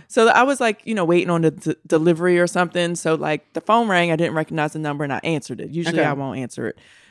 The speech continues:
Speaker 1: And it was like, "Hi, this is the," I don't know, I think it was, like, the Fraternal Order of Police or something. I don't know. It was, like,
Speaker 2: Okay.
Speaker 1: the police department.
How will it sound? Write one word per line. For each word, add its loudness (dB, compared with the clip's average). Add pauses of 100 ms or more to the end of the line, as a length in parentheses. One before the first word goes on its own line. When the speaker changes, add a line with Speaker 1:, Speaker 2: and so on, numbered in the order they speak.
(200)
Speaker 1:
And 0
it -2
was -4
like, -6 (220)
"Hi, 0
this -8
is -8
the," 0
I -4
don't -4
know, 0
I -4
think -6
it -2
was, -4
like, -4
the -10
Fraternal -6
Order -2
of -8
Police -6
or -14
something. -6
I 6
don't 6
know. 0
It 0
was, -2
like, -2
Speaker 2:
Okay. -2
Speaker 1:
the 2
police -2
department. -6